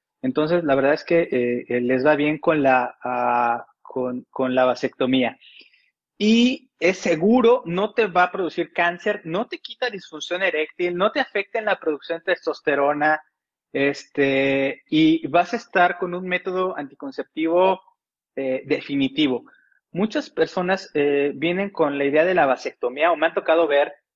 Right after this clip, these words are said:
este, jóvenes, eh, de nuestra edad, porque todavía me siento chabón, este, que me dicen, "Doctor, me quiero hacer la vasectomía". "¿Cuántos hijos tienes?". "Ninguno".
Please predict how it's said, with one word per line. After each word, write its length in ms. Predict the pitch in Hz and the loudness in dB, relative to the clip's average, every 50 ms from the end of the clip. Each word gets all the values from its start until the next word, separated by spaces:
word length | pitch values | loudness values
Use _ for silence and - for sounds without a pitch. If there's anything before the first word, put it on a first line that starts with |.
| _ | _
este, 960 | - 123 127 123 - - _ _ - 135 127 123 123 123 120 120 123 120 - _ _ _ _ _ _ | -4 -4 -4 -4 -6 -12 _ _ -4 -2 0 0 2 2 2 0 0 -2 -4 _ _ _ _ _ _
jóvenes, 880 | - - - 170 185 190 185 185 170 165 160 160 180 208 - _ _ _ _ _ _ _ _ _ | -6 -2 2 2 4 4 4 2 0 -2 -4 -8 -8 -8 -10 _ _ _ _ _ _ _ _ _
eh, 400 | - 127 127 123 120 120 120 120 117 | -8 -4 -2 -2 -2 -2 -4 -4 0
de 100 | 123 127 | 0 0
nuestra 400 | 123 127 127 - - 143 120 117 | 2 0 -2 -2 -2 -4 -2 0
edad, 300 | 113 123 123 135 165 - - - | 0 2 4 2 2 0 -2 -14
porque 300 | - - _ - 117 107 - - | -20 -20 _ -18 -18 -18 -16 -16
todavía 240 | 127 123 131 127 | -14 -12 -12 -12
me 80 | 127 120 | -14 -16
siento 260 | _ - 123 - 131 | _ -18 -16 -16 -16
chabón, 440 | 120 - - 120 107 117 120 165 - _ _ _ _ _ _ _ - | -16 -14 -12 -12 -10 -10 -12 -14 -14 _ _ _ _ _ _ _ -12
este, 920 | 123 123 - - - _ _ - 135 127 127 127 127 131 131 - - _ - | -10 -10 -10 -12 -18 _ _ -6 -4 -4 -2 -2 -2 -2 -4 -6 -8 _ -10
que 760 | - - 135 131 131 131 131 131 131 131 131 131 131 135 - - | -4 -2 0 0 2 0 0 0 0 0 0 -2 -2 -4 -6 -6
me 120 | 139 135 | -6 -4
dicen, 240 | 143 143 - 151 143 | -4 -4 -4 -4 -4
"Doctor, 200 | 147 - - 185 | -2 -2 0 0
me 120 | 196 208 | 0 0
quiero 140 | 202 214 214 | 0 0 0
hacer 140 | 202 - 202 | 2 2 2
la 80 | 214 202 | 2 2
vasectomía". 540 | 185 - - 151 - - 143 151 160 151 | 2 -2 -6 -10 -10 -10 -10 -6 -6 -6
"¿Cuántos 320 | - 185 185 185 240 - 240 | -4 -4 -4 -4 -4 -6 -6
hijos 200 | 220 - 226 - | -6 -6 -6 -6
tienes?". 360 | - 196 185 170 147 135 - | -6 -6 -2 -2 -2 -2 -2
"Ninguno". 560 | 151 151 156 151 180 208 202 170 135 - - | -4 -6 -4 0 0 0 0 0 -4 -6 -6